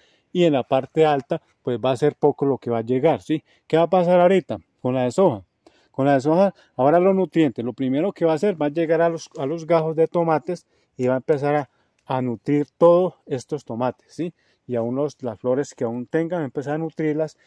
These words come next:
y va a empezar a repartir hacia la parte de arriba, ¿sí? ¿No han visto ustedes, mi gente, muchas veces que el cultivo cuando está ya grande y que tiene buena cosecha, la parte de abajo,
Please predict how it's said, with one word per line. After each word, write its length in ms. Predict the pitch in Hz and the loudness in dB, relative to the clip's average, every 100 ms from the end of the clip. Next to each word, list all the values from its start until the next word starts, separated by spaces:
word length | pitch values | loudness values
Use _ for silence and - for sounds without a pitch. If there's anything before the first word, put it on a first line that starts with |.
| _ _ | _ _
y 80 | 139 | -6
va 60 | |
a 20 | 135 | -4
empezar 460 | 127 151 147 147 - | -4 -4 -2 -4 -4
a 120 | 151 | -4
repartir 680 | 143 135 117 110 - 143 147 | -2 -4 -8 -12 -6 -4 -4
hacia 240 | - 123 123 | -8 -10 -6
la 120 | 110 | -6
parte 340 | - 117 - | -4 -4 -2
de 60 | 139 | -2
arriba, 380 | 147 208 131 98 _ - | 2 2 0 -4 _ -6
¿sí? 180 | 175 - _ _ _ _ | -6 -6 _ _ _ _
¿No 140 | 131 151 | -2 0
han 100 | 165 | 0
visto 260 | 185 - | -2 -4
ustedes, 340 | 185 - 170 175 | -8 0 0 0
mi 100 | 143 | -2
gente, 400 | 135 123 180 175 _ _ | -4 -4 -4 -6 _ _
muchas 380 | 131 127 - 156 | -8 -4 0 2
veces 420 | 151 151 175 175 - _ _ _ _ _ _ _ _ _ _ _ _ | 4 4 2 -6 -10 _ _ _ _ _ _ _ _ _ _ _ _
que 240 | 143 139 - _ - _ _ | 0 0 -2 _ -20 _ _
el 260 | 139 143 123 | 2 2 2
cultivo 960 | 135 - 151 143 151 170 170 151 123 - _ _ | -6 -6 0 4 6 8 8 6 2 -2 _ _
cuando 300 | - 139 131 | -2 -2 -2
está 460 | 123 - 139 143 147 | -4 0 4 4 4
ya 320 | 151 160 156 - | 4 2 2 -4
grande 680 | 143 160 165 165 151 185 165 - | -4 2 2 2 0 -4 -4 -10
y 80 | |
que 140 | 127 131 | -8 -6
tiene 280 | 131 139 160 | -2 0 2
buena 320 | 151 160 160 | 2 2 0
cosecha, 460 | - 165 151 - | -4 0 0 0
la 140 | 151 131 | -4 -4
parte 360 | 135 127 - | -2 -4 0
de 60 | 160 | 2
abajo, 540 | 160 151 151 143 180 | 4 4 4 2 -4